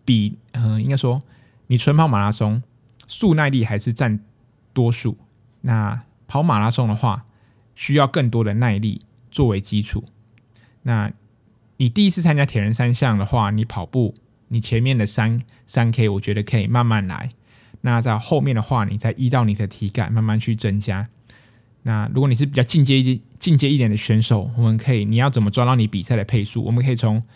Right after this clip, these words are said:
一次一次的练习当中，尤其在转换跑，我通常转换跑就会，会跑我的 Ironman 的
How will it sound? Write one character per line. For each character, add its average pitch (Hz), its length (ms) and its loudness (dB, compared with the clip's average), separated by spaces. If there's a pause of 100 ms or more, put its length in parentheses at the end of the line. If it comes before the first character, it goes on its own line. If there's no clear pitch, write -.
(460)
一 123 120 2
次 143 220 0
一 117 120 0
次 139 140 -2
的 123 80 4
练 123 160 2
习 113 160 -4
当 110 240 0
中， 107 360 -2 (220)
尤 120 100 0
其 139 120 -2
在 131 240 0 (280)
转 95 200 -4
换 156 180 2
跑， - 260 -8
我 127 80 -4
通 185 140 2
常 202 100 4
转 110 160 2
换 131 140 2
跑 107 160 0
就 110 180 0
会， 110 140 2
会 113 240 2
跑 98 260 -8
我 101 200 -4
的 98 320 -8 (640)
Ironman 120 320 2
的 104 100 0